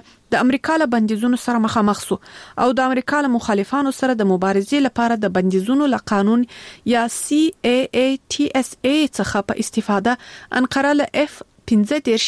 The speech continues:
جنگي جټ پروګرام څخه و ایستل سو. د بهرنیو چارو وزارت وایم نید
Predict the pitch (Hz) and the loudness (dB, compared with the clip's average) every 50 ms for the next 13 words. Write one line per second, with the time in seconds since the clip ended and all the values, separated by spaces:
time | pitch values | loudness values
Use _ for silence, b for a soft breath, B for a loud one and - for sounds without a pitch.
0 | - 202 214 214 208 202 208 247 214 226 254 262 - - - 214 196 190 196 190 | -4 -2 0 2 2 2 2 0 0 0 -2 -2 -4 -4 -2 -2 0 0 2 0
1 | 190 190 - - 208 - 226 208 226 - - - - - - 170 175 - - - | 0 0 -2 -4 -2 -2 -2 0 0 -2 -2 -4 -4 -2 -4 -4 -4 -4 -8 -10
2 | - - _ _ - 247 220 262 247 277 277 269 285 269 285 330 349 339 - - | -10 -12 _ _ -4 0 0 2 2 2 0 0 0 0 0 0 0 0 0 -2
3 | 339 339 330 311 285 233 233 240 277 - - 262 262 269 254 240 247 277 277 - | 0 0 0 0 0 0 2 0 0 -2 -2 -2 0 2 2 2 2 0 -2 -6